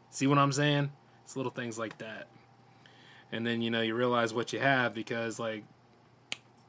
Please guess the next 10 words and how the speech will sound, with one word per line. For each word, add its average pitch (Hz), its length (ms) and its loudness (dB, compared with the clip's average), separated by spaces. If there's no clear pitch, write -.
once 120 200 -6
everything 127 280 2
goes 131 220 0
away 135 240 2
in 120 100 0
a 113 40 -2
fatal 135 300 -2
snap 151 380 -4
like 113 220 -8
that, 117 260 -8